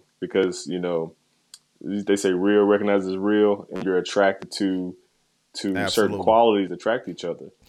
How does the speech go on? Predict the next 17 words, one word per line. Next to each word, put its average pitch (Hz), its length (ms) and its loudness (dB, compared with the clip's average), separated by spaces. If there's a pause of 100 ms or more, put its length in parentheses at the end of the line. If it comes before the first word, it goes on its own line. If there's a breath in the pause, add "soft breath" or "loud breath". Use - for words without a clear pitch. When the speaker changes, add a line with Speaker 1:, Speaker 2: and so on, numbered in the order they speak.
(160)
Speaker 1:
Like, 90 360 0
McDonald's 98 500 0
advertisement 98 800 -2
does 90 220 -8
nothing 95 340 -10
for - 140 -14
me 82 300 -10 (140)
because 85 560 -6 (520)
I 95 200 2
gave 92 260 -4
up 90 80 -4
McDonald's 87 580 -6
in 85 80 -12
two - 120 -12
thousand 82 320 -6
and 78 80 -14
twelve, 71 380 -6